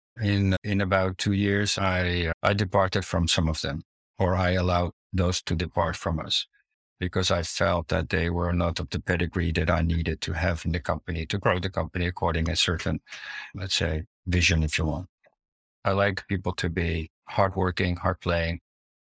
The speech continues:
joking, but understand that we today, we really are, we need to create, we need to have different values that are beyond ourselves. And, uh, I like team play. And, uh, so therefore, if people come from a company where there was a very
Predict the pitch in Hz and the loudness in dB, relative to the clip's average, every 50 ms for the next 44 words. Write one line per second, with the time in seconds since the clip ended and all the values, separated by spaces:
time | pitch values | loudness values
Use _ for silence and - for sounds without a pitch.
0 | _ - 101 - 107 98 95 90 - 90 82 87 95 - - _ - 92 95 95 | _ -6 0 2 2 2 2 0 -2 -2 -2 -4 -4 -8 -12 _ -2 0 2 2
1 | 92 92 92 90 - - 98 92 90 90 87 85 - 90 82 - - 92 90 98 | 2 2 2 2 2 2 2 2 2 0 0 -2 -2 -4 -4 -2 -2 0 2 2
2 | 92 87 87 82 - - 98 92 90 90 92 92 - 95 90 92 92 87 87 90 | 2 2 0 -2 -4 -4 -2 0 2 2 0 0 0 0 2 2 2 2 2 2
3 | 87 90 87 87 90 - _ _ _ _ _ _ _ _ _ _ _ _ _ _ | 2 2 0 0 -2 -6 _ _ _ _ _ _ _ _ _ _ _ _ _ _
4 | _ _ - 123 110 107 101 107 113 - - - - - 107 101 98 95 95 92 | _ _ -10 -4 -2 0 2 2 2 0 -2 -4 -2 0 2 2 2 2 2 0
5 | 92 - _ _ - 101 95 104 101 - 107 101 101 95 87 104 104 - 104 95 | -2 -6 _ _ -4 -2 -2 0 0 0 0 -2 -2 -2 -2 -2 -2 0 0 0
6 | 87 - 98 95 104 101 90 85 85 - - - - _ _ _ _ _ _ _ | 2 2 2 2 2 0 -2 -4 -6 -8 -8 -8 -10 _ _ _ _ _ _ _
7 | _ _ _ _ _ _ - 90 95 98 95 95 95 92 92 95 - _ _ _ | _ _ _ _ _ _ 0 2 2 4 4 4 4 2 2 0 -4 _ _ _
8 | _ _ _ _ - 92 101 104 104 104 101 95 92 90 90 - - 85 76 76 | _ _ _ _ -4 -2 0 2 2 2 2 2 2 0 0 0 -2 -2 -6 -8
9 | - - - - - - _ _ _ _ _ _ _ _ _ - 98 92 92 92 | -6 -6 -6 -6 -8 -10 _ _ _ _ _ _ _ _ _ -2 0 2 2 2
10 | 92 90 95 92 - 95 98 104 107 104 95 - - 107 104 104 101 - 113 107 | 2 2 2 2 2 2 2 4 2 2 0 0 -2 0 0 -2 -2 -2 -2 0
11 | 104 113 120 123 - _ _ _ _ _ _ _ _ _ _ - 98 95 92 92 | 0 0 -2 -4 -10 _ _ _ _ _ _ _ _ _ _ -4 -2 -2 -2 -2
12 | 90 90 92 92 90 87 95 - - - 107 92 95 95 110 - - 101 92 90 | 0 0 0 0 0 0 -2 -2 -2 -2 0 0 0 0 0 0 0 -2 -2 -2
13 | - - - - 107 - 104 98 - - 98 92 92 - 98 90 90 87 - 95 | -4 -6 -4 -4 -4 -2 -4 -2 0 0 0 0 0 0 -2 -2 -2 0 0 0
14 | 90 87 - 92 87 87 90 87 85 87 87 87 85 - 87 85 90 90 90 90 | 0 0 0 -2 0 0 0 0 0 0 0 0 0 -2 0 0 0 0 2 2
15 | 87 87 87 87 85 85 82 85 85 82 80 | 2 2 2 2 2 0 0 0 0 -2 -4